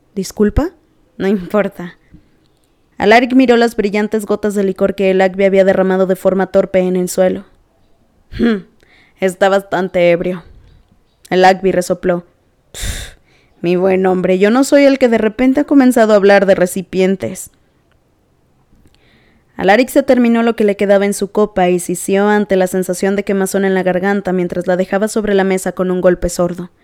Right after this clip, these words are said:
"No soy un buen hombre".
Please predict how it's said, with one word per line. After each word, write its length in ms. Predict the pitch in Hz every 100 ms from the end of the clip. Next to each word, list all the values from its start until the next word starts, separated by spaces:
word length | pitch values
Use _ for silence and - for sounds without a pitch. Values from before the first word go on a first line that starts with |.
| _ _ _ _ _ _ _ -
"No 300 | - 208 196
soy 320 | - 180 180
un 160 | 180
buen 200 | 180 180 180
hombre". 380 | 180 185 185